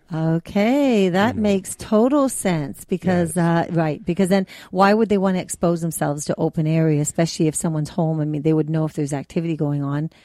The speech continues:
Speaker 1: and whether or not anyone's in the house.
Speaker 2: Exactly.
Speaker 1: Right, okay.
Speaker 2: They know the homeowner's movements, and they know that when the homeowner's gonna be watching T V. They know when the homeowner's gonna be having breakfast. They know. It, they,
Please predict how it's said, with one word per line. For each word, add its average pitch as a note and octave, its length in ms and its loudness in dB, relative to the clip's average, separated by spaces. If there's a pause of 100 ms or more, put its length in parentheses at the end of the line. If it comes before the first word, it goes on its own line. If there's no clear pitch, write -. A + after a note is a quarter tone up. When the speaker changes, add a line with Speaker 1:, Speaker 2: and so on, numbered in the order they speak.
(360)
Speaker 1:
and D#3 160 -2
whether D#3+ 200 0
or D#3 40 -2
not D3+ 200 -2
anyone's D3 380 -2
in C#3 120 -2
the C#3+ 60 -2
house. E3 520 -2 (180)
Speaker 2:
Exactly. G#2+ 600 -4
Speaker 1:
Right, D#3+ 640 0 (100)
okay. D3+ 480 -4
Speaker 2:
They F#3 260 0
know C#3+ 600 6
the B2 180 0
homeowner's G#2+ 680 -2
movements, F#2+ 640 -8
and F#2+ 140 -10
they A#2+ 100 -6
know F3 200 -2
that B2 240 -2
when A#2 160 -4
the A2+ 80 -4
homeowner's G#2 540 -2
gonna G2 160 -8
be G2 80 -8
watching F#2+ 420 -10
T F#2 280 -10
V. F#2 340 -12 (520)
They A#2+ 140 -2
know C#3 200 2
when B2 140 2
the A2+ 100 0
homeowner's G2+ 560 -2
gonna G2+ 160 -6
be G2 100 -4
having G2 300 -4
breakfast. F#2+ 720 -8 (300)
They C#3 140 -2
know. D#3 340 0
It, A2 200 -4
they, A#2 180 -4